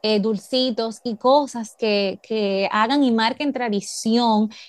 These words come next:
y que sean emocionantes, especialmente, eh, entre los niños. Otra cosa importante que hacen, eh, es el agradecimiento y la oración, y es que muchas familias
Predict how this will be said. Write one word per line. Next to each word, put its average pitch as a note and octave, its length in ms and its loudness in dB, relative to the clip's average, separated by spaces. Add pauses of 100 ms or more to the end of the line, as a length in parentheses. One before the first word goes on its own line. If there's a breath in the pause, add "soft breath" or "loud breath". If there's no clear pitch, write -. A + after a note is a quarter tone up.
y G#3+ 120 0
que G#3+ 100 2
sean A3+ 240 0
emocionantes, G#3 1040 0
especialmente, G3 840 4 (460 soft breath)
eh, F3+ 440 4
entre F#3+ 340 2
los E3 260 0
niños. E3+ 600 -2 (680)
Otra A3 200 4
cosa B3+ 200 2
importante A3 480 2
que G#3 100 2
hacen, D4 560 0 (480 loud breath)
eh, G3+ 380 4
es G#3+ 340 0
el A#3+ 140 2
agradecimiento G#3+ 640 2
y G#3+ 60 2
la G#3 80 0
oración, B3+ 520 -2
y A3 40 0
es G#3+ 80 -2
que A3+ 100 -6
muchas G#3+ 320 -4
familias B3+ 720 0